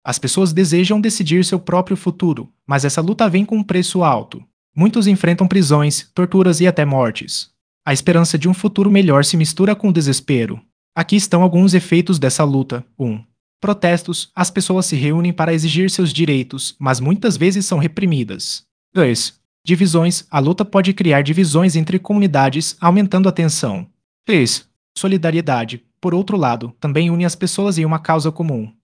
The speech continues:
A importância da segurança para os civis. A segurança é uma necessidade básica para todos.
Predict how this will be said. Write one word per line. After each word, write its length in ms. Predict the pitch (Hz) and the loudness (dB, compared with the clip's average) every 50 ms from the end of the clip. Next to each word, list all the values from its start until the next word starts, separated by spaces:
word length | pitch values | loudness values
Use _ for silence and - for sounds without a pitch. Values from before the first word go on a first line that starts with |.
| _ _ | _ _
A 100 | - 139 | -2 0
importância 560 | 156 165 233 208 180 - 175 180 185 - 180 | 0 0 0 -2 -2 0 -2 -2 -2 -2 -4
da 100 | 147 151 | -4 -4
segurança 540 | 147 - - 165 160 170 170 170 175 175 190 | -4 -4 -4 -4 -2 0 0 0 0 -2 -2
para 220 | 180 - 175 175 180 | -4 -2 -2 -2 -2
os 80 | 175 | -4
civis. 260 | - 208 180 190 170 | -4 -2 -2 -2 0
A 80 | 170 165 | 0 -2
segurança 560 | 151 - 165 156 165 160 165 170 180 180 - | -2 -4 -4 -4 -2 0 0 0 0 -2 -2
é 40 | 208 | -2
uma 140 | 214 214 208 | -2 0 0
necessidade 680 | 202 196 - 196 190 - 214 160 147 139 151 147 170 | -2 -2 -2 -4 -6 -6 -4 -2 0 0 0 0 -2
básica 480 | 165 123 143 143 160 160 170 175 190 175 | -2 0 0 0 0 0 -2 -4 -6 -6
para 200 | 180 - 190 190 | -4 -4 -4 -4
todos. 640 | 185 - 143 120 110 104 - - - - - - | -4 -4 -6 -6 -6 -6 -10 -12 -14 -14 -16 -16